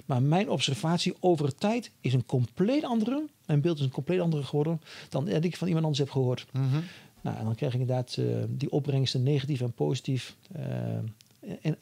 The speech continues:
Speaker 1: in een andere context.
Speaker 2: Ja.
Speaker 1: Dus ik heb minder teleurstellingen. Eh,
Speaker 2: Ja. Wat ik, wat ik ook zeker vind, is dat je mensen de kans geeft. En, en dat is ook zo. Want ik heb aan mezelf gemerkt dat ik niet dezelfde persoon ben bij alle mensen.
Speaker 1: Mhm.
Speaker 2: Som-, sommige mensen brengen het beste in mij naar boven.
Speaker 1: Ja,
Speaker 2: Wil ik een beter
Speaker 1: ja,
Speaker 2: mens zijn.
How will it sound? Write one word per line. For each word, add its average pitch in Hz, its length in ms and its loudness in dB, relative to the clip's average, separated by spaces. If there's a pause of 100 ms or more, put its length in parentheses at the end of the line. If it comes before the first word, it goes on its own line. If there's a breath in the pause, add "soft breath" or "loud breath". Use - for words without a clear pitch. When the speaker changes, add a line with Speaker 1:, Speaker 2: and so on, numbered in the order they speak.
(120)
Speaker 1:
in 156 80 -4 (120)
een 143 140 2
andere 139 260 2
context. 156 460 -6 (100)
Speaker 2:
Ja. 165 240 0 (340 loud breath)
Speaker 1:
Dus - 100 -8
ik 151 60 -2
heb 143 100 4
minder 151 440 6
teleurstellingen. 151 840 0 (920 loud breath)
Eh, 165 120 -6 (640)
Speaker 2:
Ja. 143 180 -6 (220)
Wat 143 180 0
ik, 170 60 0
wat 151 120 -4
ik 147 140 -4
ook 143 80 -2
zeker 185 300 0
vind, 160 140 -6
is 143 60 -2
dat 131 120 -4
je 135 60 -8
mensen 135 240 -8
de - 60 -14
kans 143 260 -6
geeft. 175 320 -4
En, - 240 -8
en 139 100 -6
dat 131 140 -4
is 175 140 0
ook 165 100 -4
zo. 131 160 -2
Want 131 220 -6 (360)
ik 131 140 -10
heb 156 160 -4
aan 147 60 0
mezelf 151 320 2
gemerkt 131 320 -4
dat 131 80 -8
ik 127 80 -2
niet 165 140 0
dezelfde 156 360 -2
persoon 156 300 -2
ben 143 180 2
bij 135 100 2
alle 147 200 0
mensen. 143 380 -2 (420 soft breath)
Speaker 1:
Mhm. 160 140 6
Speaker 2:
Som-, 160 160 2
sommige 147 200 -2
mensen 151 180 0
brengen 151 220 2
het 117 80 0
beste 160 220 2
in 175 60 0
mij 160 100 2
naar 156 100 0
boven. 147 280 6
Speaker 1:
Ja, 190 60 4
Speaker 2:
Wil 143 80 2
ik 139 80 -2
een 127 60 -2
beter 143 260 0
Speaker 1:
ja, 143 60 2
Speaker 2:
mens 143 160 2
zijn. 135 80 0